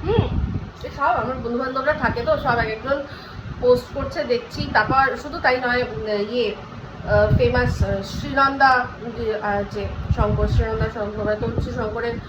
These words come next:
মেয়ে, সেও তার ব্যালকনি থেকে যে দৃশ্য দেখাচ্ছে,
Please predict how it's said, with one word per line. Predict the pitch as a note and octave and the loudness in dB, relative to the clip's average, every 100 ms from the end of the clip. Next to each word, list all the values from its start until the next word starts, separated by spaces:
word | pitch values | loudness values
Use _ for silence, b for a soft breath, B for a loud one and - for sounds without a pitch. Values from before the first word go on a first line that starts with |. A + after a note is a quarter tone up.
| B B - | B B -2
মেয়ে, | A#3 A#3 A3 - | 2 4 4 2
সেও | C4 C4 D4+ | 2 4 4
তার | D#4 C4+ C#4 B3+ - | 6 4 4 2 -4
ব্যালকনি | G#3+ A3 A3 C4 C4+ | -2 0 0 0 -2
থেকে | C#4+ D4+ D4+ | -4 -4 -2
যে | C4 D4 B3+ | 0 -2 0
দৃশ্য | B3+ B3 - D4+ | -2 -4 -2 0
দেখাচ্ছে, | B3+ A#3 C#4 D4 - D#4 A#3 | 0 0 -2 -2 -2 2 2